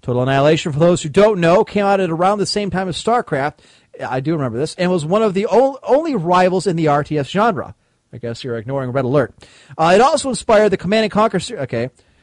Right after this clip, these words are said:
Which, while is similar to Total Annihilation, but battles not nearly as large as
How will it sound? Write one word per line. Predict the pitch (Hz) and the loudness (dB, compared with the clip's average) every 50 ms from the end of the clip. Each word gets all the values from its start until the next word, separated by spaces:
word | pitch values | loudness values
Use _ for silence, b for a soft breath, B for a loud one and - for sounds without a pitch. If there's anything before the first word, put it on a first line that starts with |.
| _ _ _ _ _ _ _ _ _ _ - | _ _ _ _ _ _ _ _ _ _ -2
Which, | 160 180 180 - - | 2 2 2 2 0
while | 214 165 170 170 170 196 208 | 0 2 4 4 4 4 2
is | 165 - | 0 0
similar | - - 311 392 370 294 | 0 0 0 0 0 -2
to | - 208 | -2 -2
Total | - 196 196 180 156 | 0 2 4 4 4
Annihilation, | 143 139 131 131 131 127 131 139 - - 165 175 175 | 4 2 2 2 2 2 0 0 -2 -2 -2 -2 0
but | - 165 160 - - | 0 0 0 2 2
battles | 160 156 160 165 170 147 | 2 4 4 4 2 0
not | 170 160 - - | -2 -4 -2 -2
nearly | 151 147 151 151 147 151 - | 0 0 2 2 0 0 -2
as | 147 147 143 - | -4 -4 -4 -2
large | 147 214 269 254 190 143 135 - - - | 0 2 4 4 4 2 0 -4 -6 -4
as | 127 123 117 113 113 110 - - | -4 -2 -2 -4 -6 -8 -10 -14